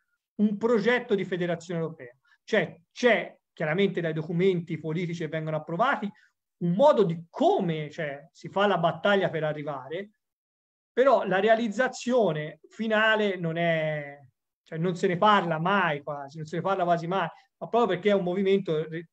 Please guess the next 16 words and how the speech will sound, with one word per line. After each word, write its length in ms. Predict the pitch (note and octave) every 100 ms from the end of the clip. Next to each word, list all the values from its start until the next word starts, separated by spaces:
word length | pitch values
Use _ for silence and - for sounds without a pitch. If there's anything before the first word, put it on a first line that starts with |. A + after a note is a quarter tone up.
| _ _ _ _ _ _
che 120 | E3
guarda 340 | D3+ G3 F3+
molto 320 | E3+ G#3+ - F3+
all'azione. 680 | E3+ E3 - G#3 F#3+ D3+ - _ _ _ _ _ _ _ C4+
Non 180 | G3
se 100 | G3+
ne 180 | A3 G#3+ _ _
parla 320 | - C4 B3
mai 440 | A#3 C4 B3+ G#3+ F3
tante 360 | A3+ A#3 G#3+
volte 720 | A3 A3+ A#3 G#3 A#3 A#3 A#3 _ _ _ _ _
per 720 | - G#3+ A3 A3 G#3 G3+ G3+ -
evitare 1080 | G#3 G3 A3 G#3+ G#3 G#3+ G#3 G#3 G#3 G#3
di 140 | E3+ F3+
discutere 760 | F#3 G3 - G3+ G3 F#3+ F#3+ F3+
sul, 840 | - F3+ F3 E3+ E3+ D#3+ D3+